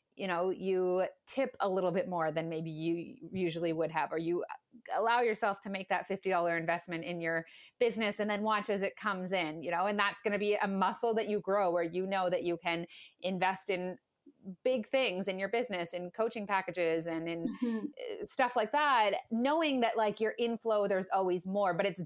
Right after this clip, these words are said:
Speaker 1: definitely not something that you're, you go from zero to a hundred with.
Speaker 2: One hundred percent. <laughs>
Speaker 1: Right.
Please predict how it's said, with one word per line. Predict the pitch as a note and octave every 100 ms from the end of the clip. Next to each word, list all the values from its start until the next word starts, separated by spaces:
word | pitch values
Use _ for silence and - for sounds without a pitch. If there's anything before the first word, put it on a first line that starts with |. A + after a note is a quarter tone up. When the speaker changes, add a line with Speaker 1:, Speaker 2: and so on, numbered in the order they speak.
| -
Speaker 1:
definitely | A3+ A3+ B3 A3
not | G3 F#3
something | - F3+ F#3 F3+ F3
that | F3
you're, | F3 E3+ E3+
you | E3+ E3+
go | E3 F3+ E3+
from | E3+ E3 E3
zero | E3 E3
to | D#3 D3
a |
hundred | E3 D#3+ C#3 A2
with. | - - - - - _ _ _ _
Speaker 2:
One | A3+ A#3
hundred | A3 A3 G#3+
percent. | G#3+ G#3 F#3+ - -
<laughs> | - - - D4 D4 D4
Speaker 1:
Right. | D#4 D4